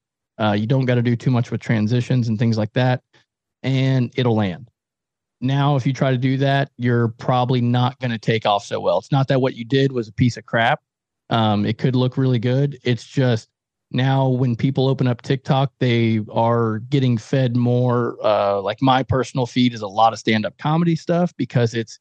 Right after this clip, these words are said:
entertaining and it's over, you know, uh, at least a minute forty-five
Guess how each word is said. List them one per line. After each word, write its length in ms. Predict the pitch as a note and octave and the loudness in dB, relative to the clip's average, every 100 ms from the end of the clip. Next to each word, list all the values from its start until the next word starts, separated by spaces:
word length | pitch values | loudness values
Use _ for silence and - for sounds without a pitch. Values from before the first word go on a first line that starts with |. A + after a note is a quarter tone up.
| - | 0
entertaining 680 | B2+ A2+ C#3+ C#3 D3 E3 E3 _ _ _ _ | 0 0 -2 0 0 0 -4 _ _ _ _
and 140 | C3+ B2+ | -2 -2
it's 140 | A#2+ B2 | -2 -2
over, 600 | C3 C3 C3 C3 C3 C3+ | 0 0 0 2 0 0
you 80 | B2 | 0
know, 340 | A#2+ A2+ A2 - | 0 0 -2 -2
uh, 300 | A2 G#2+ G2 F#2+ _ _ - | 0 0 -2 -6 _ _ -6
at 120 | A2 | -2
least 420 | A2 C#3 C3+ - | 0 0 0 -4
a 100 | - | -4
minute 280 | B2 B2+ B2+ | 0 0 0
forty-five 1000 | - C3+ B2 A2 - G2+ G#2+ A#2+ B2+ A#2 | -2 -2 0 0 -2 0 2 2 0 -2